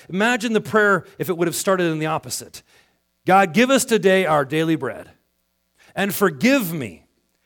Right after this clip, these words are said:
and lead me." Oh yeah, Father in heaven, you're holy. I want your will to be done on earth as it is in heaven.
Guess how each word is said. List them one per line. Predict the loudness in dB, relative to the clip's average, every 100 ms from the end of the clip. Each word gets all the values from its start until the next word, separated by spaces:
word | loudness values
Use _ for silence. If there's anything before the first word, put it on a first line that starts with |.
| _ -4
and | -2 2
lead | 2 4 2 0
me." | -10 -10 -18 _ _ _ _ _ _ -4
Oh | -2
yeah, | 0 -2 -2 -10 _ _ _ _ _ _ _ _ _ _ _ _ _ _ _ _ _ _
Father | -4 -2 -2 -6
in |
heaven, | -10 -12 -14 -18 _ _ _ _ _ _ _
you're | -10 -6
holy. | -4 -4 -8 -12 -18 _ _ _ _ _ _ _ -14
I | -10
want | -10
your | -8
will | -8 -8
to | -10
be | -10
done | -8 -8 -8 -10
on | -10
earth | -10 -10
as | -12
it | -12
is | -14
in | -14
heaven. | -12 -12 -12 -16